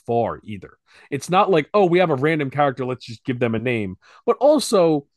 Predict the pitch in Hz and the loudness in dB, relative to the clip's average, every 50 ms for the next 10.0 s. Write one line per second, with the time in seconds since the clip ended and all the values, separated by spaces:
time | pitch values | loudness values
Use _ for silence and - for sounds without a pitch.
0 | _ _ _ _ - 185 170 135 160 156 135 - - _ - 120 131 160 175 170 | _ _ _ _ -4 -2 -2 0 2 0 0 -2 -6 _ -6 -4 -2 -2 -2 -4
1 | 147 127 120 110 _ _ _ _ _ - 131 123 120 117 110 107 104 98 92 90 | -6 -6 -8 -8 _ _ _ _ _ -14 -10 -8 -6 -6 -6 -6 -8 -10 -12 -14
2 | 104 - - 110 104 101 95 87 - 101 95 90 82 78 85 - - _ _ _ | -16 -14 -10 -8 -8 -8 -8 -10 -10 -12 -12 -12 -12 -14 -16 -20 -20 _ _ _
3 | - - 147 123 117 110 104 101 82 - _ _ _ _ - - - 143 - - | -10 -6 -4 -4 -4 -4 -8 -10 -12 -16 _ _ _ _ -18 -14 -14 -14 -14 -14
4 | _ _ _ _ - - _ _ _ _ _ _ _ - 170 151 - - 196 196 | _ _ _ _ -20 -20 _ _ _ _ _ _ _ -12 -12 -12 -8 -6 -4 -2
5 | 190 190 180 165 - _ _ _ _ _ _ _ - - 180 180 165 147 135 135 | 0 0 -2 -4 -4 _ _ _ _ _ _ _ -8 -4 -2 -2 -2 -2 -2 -2
6 | 131 127 131 131 123 117 110 110 107 - - - - _ _ _ - 151 135 117 | -2 -2 -2 -2 -2 -4 -6 -8 -12 -16 -20 -20 -20 _ _ _ -6 -6 -6 -6
7 | 101 - 127 120 - - 143 131 123 123 127 123 120 120 113 110 - - - - | -4 -6 -6 -6 -4 -4 -4 -4 -4 -4 -2 -2 -2 -2 -4 -6 -12 -18 -14 -10
8 | 117 110 107 101 101 95 92 92 - - _ - - - - 113 - - 98 - | -6 -6 -6 -6 -6 -8 -10 -12 -14 -18 _ -20 -16 -14 -12 -12 -12 -14 -14 -12
9 | - 98 92 85 85 - 95 101 127 113 - 147 165 175 165 147 - 135 107 - | -10 -10 -10 -10 -12 -16 -18 -16 -16 -10 -4 0 0 0 0 -2 -4 -8 -8 -8